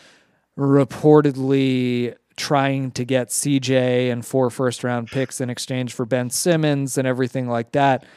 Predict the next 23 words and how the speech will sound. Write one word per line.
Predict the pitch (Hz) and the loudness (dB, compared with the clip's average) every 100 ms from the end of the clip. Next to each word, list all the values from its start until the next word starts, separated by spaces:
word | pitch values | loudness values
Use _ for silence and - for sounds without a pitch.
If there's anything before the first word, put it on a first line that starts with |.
| - _ _ _ | -20 _ _ _
I | 135 | -4
used | 180 214 147 - | 0 4 2 2
to | 147 | 0
really | 131 135 139 143 143 143 139 135 | 2 4 4 4 2 0 -2 -4
l-, | - - - 123 - | -12 -20 -20 -20 -20
love | 113 120 120 139 | -10 -4 0 0
the | 139 143 | 2 2
idea | 139 143 147 202 | 2 2 2 2
of | 131 | 0
Dame, | 107 113 101 98 | -4 -6 -6 -10
but | 104 110 | -10 -6
now | 120 123 | -2 0
with | 131 131 | 0 0
all | 131 139 | 2 0
of | |
these | 127 131 123 | -2 -4 -4
reports | 113 156 208 | -2 -2 -2
coming | - 139 120 113 | -4 -6 -4 -6
out, | 113 127 | -6 -4
I'm | 120 | -6
just | 117 117 - | -6 -8 -6
like, | 117 113 | -8 -6
"Well, | 120 131 156 147 | -2 2 0 -2